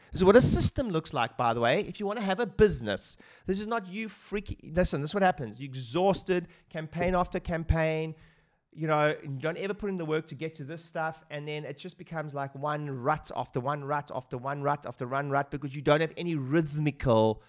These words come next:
production of new customers, you know? It takes time, by the way. Um, even in certain, like, uh, you know, we can feel it in, I've started newer businesses since Halsa, and, like,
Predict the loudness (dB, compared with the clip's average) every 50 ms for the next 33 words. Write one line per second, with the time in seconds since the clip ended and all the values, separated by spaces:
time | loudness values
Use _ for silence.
0 | _ _ _ -10 -6 -6 -6 -6 -8 -10 -8 -8 -6 -6 -6 -6 -6 -6 -6 -8
1 | -8 -10 -12 -12 -12 -12 -12 -14 -14 -12 -10 -8 -6 -4 -4 -4 -6 -8 _ _
2 | _ _ _ _ _ -12 -12 -6 -2 -2 -2 -2 -4 -10 -12 -12 -10 -8 -4 -4
3 | -4 -4 -4 -4 -2 -2 -2 -4 -4 -2 -2 0 0 0 0 -2 -4 -6 _ _
4 | _ _ _ _ -6 -4 -4 -4 -4 -6 -12 _ -12 -10 -8 -6 -4 -4 -4 -2
5 | -2 -4 -4 -4 -6 -8 -8 -8 -8 -8 -8 -8 -6 -6 -6 -8 -10 -14 -20 _
6 | -20 -18 -18 -18 -18 -18 -14 -12 -10 -8 -8 -8 -10 -12 -14 -12 -10 -8 -8 -8
7 | -8 -10 -10 -12 -8 -6 -6 -6 -6 -8 -10 -10 -10 -10 -10 -8 -6 -6 -6 -6
8 | -6 -8 -8 -8 -8 -6 -6 -6 -6 -8 -8 -12 -12 -12 -14 -14 -12 -12 -12 -14
9 | -12 -10 -10 -8 -8 -8 -8 -8 -8 -8 -8 -10 -12 _ _ _ _ _ -8 -8
10 | -8 -8 -10 -12 -12 -12 -12 -12